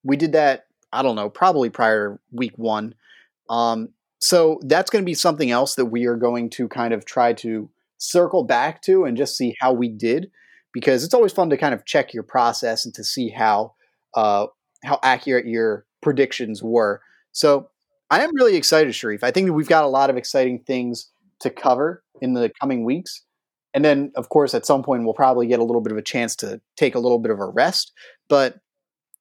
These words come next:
fantasy doesn't really sleep. So, uh, for the time being, hang with us, because we're gonna be tackling things from all these different perspectives, like Sharif was saying. So,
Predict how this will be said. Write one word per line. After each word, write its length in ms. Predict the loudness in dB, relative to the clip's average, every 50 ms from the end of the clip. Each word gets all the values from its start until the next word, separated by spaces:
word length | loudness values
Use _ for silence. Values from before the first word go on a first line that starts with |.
| _ _ _ _ 0
fantasy 320 | 0 0 0 0 -2 0
doesn't 240 | 2 2 2 2 0
really 200 | 0 2 2 2
sleep. 380 | 0 2 2 2 2 2 _ _ _ _ _ _ _
So, 640 | -6 0 2 4 6 6 6 4 2 -2 -4 -8 _ _ _ _ _ _ -2
uh, 160 | 0 0 0 0
for 60 | 2 2
the 80 | 2
time 320 | 2 0 -2 0 0 2 2
being, 400 | 0 0 0 -2 -4 -6 -8 _ _ _ _ _ _ _ _ _ _
hang 260 | -4 0 0 2 2
with 180 | 2 2 2 2
us, 140 | 0 -2 -2
because 340 | -6 -8 0 0 0 0 2
we're 100 | 2 2
gonna 120 | 2 2
be 240 | 2 0 -2 -2 _ _ _ _ _ -4
tackling 540 | 0 2 2 2 2 0 -2 0 0 -2
things 340 | -2 0 0 0 0 -2 -4
from 400 | -2 0 0 2 2 0 -2 -6 _ -6
all 220 | -4 0 2 2
these 200 | 4 4 2 2
different 360 | 2 0 0 0 0 -6 -4
perspectives, 640 | -6 -8 -6 0 2 2 2 2 -2 -8 -8 -4 -2
like 160 | 0 0 0
Sharif 320 | -2 -4 -6 -6 -6 -6 -8
was 120 | -8 -4
saying. 360 | -2 -2 -4 -4 -6 -12 -18 _ _ _ _ _ _ _ _ _ _ _ _ _ _ _ _
So, 720 | -12 -8 -6 2 4 6 6 6 6 4 2 0 -2 -6